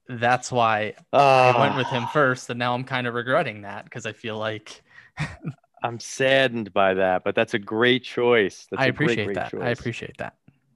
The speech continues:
Speaker 2: Ah, all
Speaker 1: You're
Speaker 2: right.
Speaker 1: up. You have back-to-back picks.
Speaker 2: I have back-to-back picks. I am going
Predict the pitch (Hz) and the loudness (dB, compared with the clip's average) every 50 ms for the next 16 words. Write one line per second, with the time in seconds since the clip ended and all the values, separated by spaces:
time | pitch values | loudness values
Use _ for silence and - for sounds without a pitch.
0 | _ _ _ _ _ _ _ _ _ _ _ _ _ _ _ _ _ _ _ _ | _ _ _ _ _ _ _ _ _ _ _ _ _ _ _ _ _ _ _ _
1 | _ _ _ _ _ _ _ _ _ - - 101 92 87 - - - - - - | _ _ _ _ _ _ _ _ _ -10 -10 -10 -8 -10 -12 -12 -14 -14 -16 -18
2 | - - - 101 101 - 139 175 208 208 - - 175 185 170 - - 143 143 160 | -20 -8 -4 -2 0 2 4 4 4 4 4 4 4 4 4 2 2 2 2 4
3 | 165 170 170 165 151 156 143 143 143 135 - 131 131 123 113 113 - - 120 - | 4 4 2 2 4 2 2 2 0 -4 -6 -4 -4 -4 -4 -4 -8 -14 -14 -14
4 | - _ - - - _ _ _ _ _ _ _ _ _ _ _ _ _ _ _ | -14 _ -20 -20 -20 _ _ _ _ _ _ _ _ _ _ _ _ _ _ _
5 | _ _ _ _ _ _ _ _ _ _ 110 117 123 101 110 123 131 131 - - | _ _ _ _ _ _ _ _ _ _ 0 0 2 4 4 2 2 2 -2 0
6 | 131 147 139 131 - _ - 113 - - _ - - _ _ _ 117 120 127 135 | 2 2 2 2 0 _ 0 0 0 0 _ -18 -20 _ _ _ 4 4 6 6
7 | 143 151 160 175 185 196 247 - - 156 151 143 120 123 123 123 123 127 127 127 | 6 6 6 6 6 4 2 0 -2 -2 -2 0 2 4 4 4 4 2 2 0
8 | 127 120 | -2 -6